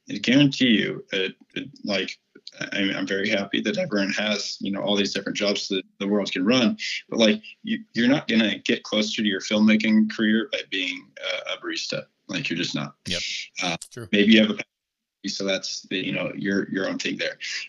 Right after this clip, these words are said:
Speaker 1: but, like, you're not gonna get closer, you know, doing a, a, a lot of different roles. So, like,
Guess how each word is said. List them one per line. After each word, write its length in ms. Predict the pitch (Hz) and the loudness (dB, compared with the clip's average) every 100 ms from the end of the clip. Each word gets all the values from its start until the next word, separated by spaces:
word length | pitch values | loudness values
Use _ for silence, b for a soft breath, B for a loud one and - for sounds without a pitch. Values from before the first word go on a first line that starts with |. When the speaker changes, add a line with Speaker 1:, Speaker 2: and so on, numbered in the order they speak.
| - | 2
Speaker 1:
but, 140 | 117 | 4
like, 300 | 110 101 - | 4 2 -2
you're 140 | - 117 | 0 4
not 220 | 117 113 | 4 4
gonna 220 | 117 113 | 2 2
get 300 | 113 117 - | 4 0 -2
closer, 840 | - 120 113 - - 110 107 107 110 | -2 0 0 -4 -8 -6 -2 -4 0
you 100 | 110 | 2
know, 120 | 107 | 2
doing 400 | 113 113 113 113 - _ 110 | 2 4 4 4 -2 _ -8
a, 60 | |
a, 300 | 107 120 110 | -4 -2 -2
a 20 | |
lot 200 | 113 123 131 | -2 0 0
of 60 | |
different 240 | 113 113 120 | -2 -6 0
roles. 240 | 147 113 | 0 2
So, 60 | 117 | 0
like, 160 | 107 | -2